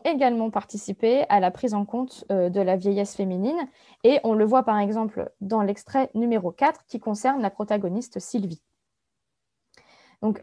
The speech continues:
encore une fois, la perception de la vieillesse féminine repose sur un unique élément,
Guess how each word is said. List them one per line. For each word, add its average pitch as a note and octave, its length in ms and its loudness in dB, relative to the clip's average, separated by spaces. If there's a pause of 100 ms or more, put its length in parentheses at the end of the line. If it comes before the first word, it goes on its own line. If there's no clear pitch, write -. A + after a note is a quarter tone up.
encore C#4 360 4
une G3+ 100 0
fois, D#4+ 180 0
la A3 140 2
perception B3 440 -2
de B3 60 0
la G3 120 0
vieillesse G3+ 340 -4
féminine G3+ 600 -4
repose B3 600 2
sur G3 280 -6
un F#3+ 200 0
unique C#4+ 560 -4
élément, G#3 540 0